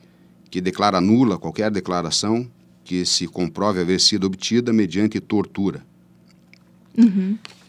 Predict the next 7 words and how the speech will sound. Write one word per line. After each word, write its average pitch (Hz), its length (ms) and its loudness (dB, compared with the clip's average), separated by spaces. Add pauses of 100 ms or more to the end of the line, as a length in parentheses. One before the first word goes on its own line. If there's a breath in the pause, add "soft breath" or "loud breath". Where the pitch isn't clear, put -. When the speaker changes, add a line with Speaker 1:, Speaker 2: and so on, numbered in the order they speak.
(180)
Speaker 1:
É, 90 200 -4
entre 110 280 2
outras. 92 420 -2
A 139 80 -4
tortura 131 600 2
é 101 420 0
um, 90 1040 -6